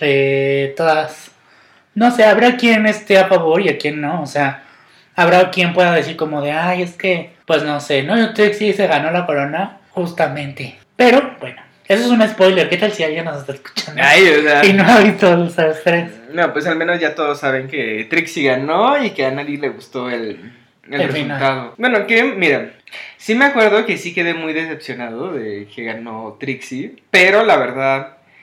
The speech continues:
Speaker 2: Pues yo sí era trim-, Team Trixie al principio,
Speaker 1: Sí, yo
Speaker 2: ¿no?
Speaker 1: también.
Speaker 2: Todo el mundo
Speaker 1: Pero
Speaker 2: así.
Speaker 1: porque me caía muy bien, o sea, porque yo dije, "Ah, sí". Como que tenía la esperanza de como este Team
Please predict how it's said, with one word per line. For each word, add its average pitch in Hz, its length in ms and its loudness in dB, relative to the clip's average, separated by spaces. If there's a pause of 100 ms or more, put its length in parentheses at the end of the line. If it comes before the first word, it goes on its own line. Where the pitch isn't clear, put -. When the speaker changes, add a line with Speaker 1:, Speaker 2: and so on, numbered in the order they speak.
(400)
Speaker 2:
Pues 180 160 0
yo 180 100 0
sí 190 140 -2
era 180 180 2
trim-, 175 300 -6
Team 175 200 -4
Trixie 180 300 -4
al - 80 -2
principio, 151 680 -8
Speaker 1:
Sí, 240 180 0
yo 196 80 6
Speaker 2:
¿no? - 60 4
Speaker 1:
también. 196 520 2
Speaker 2:
Todo 170 180 -2
el 165 100 -4
mundo 156 160 -6
Speaker 1:
Pero 214 160 6
Speaker 2:
así. - 60 0
Speaker 1:
porque 214 200 0
me 214 120 0
caía 214 220 4
muy 233 240 4
bien, 220 320 0
o 185 60 -4
sea, 175 180 -4
porque 180 240 -4
yo 185 80 2
dije, 190 280 -2
"Ah, 180 200 2
sí". 185 400 -10 (760)
Como 208 220 2
que 208 100 0
tenía 208 260 0
la 247 100 2
esperanza 196 520 2
de 175 260 2
como 180 220 0
este 202 320 0
Team 180 680 -4